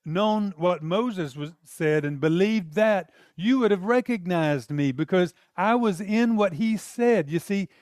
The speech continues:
they would have been able to have seen what's going on if, had they had a relationship with the Word of God,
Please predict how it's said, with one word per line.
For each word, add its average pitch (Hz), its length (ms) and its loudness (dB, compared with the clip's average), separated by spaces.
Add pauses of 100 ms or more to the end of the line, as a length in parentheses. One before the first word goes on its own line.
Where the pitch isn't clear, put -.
(180)
they 196 140 4
would 226 160 4
have 196 100 0
been 196 140 2
able 196 280 0
to 196 120 -4
have 165 140 0
seen 220 340 -2
what's 196 220 0
going 190 320 2
on 151 400 0 (320)
if, 190 180 4 (140)
had 185 180 0
they 180 120 2
had 175 180 4
a 160 80 4
relationship 185 960 0
with 165 180 -6
the 165 120 -2
Word 160 200 2
of 135 100 -4
God, 135 460 2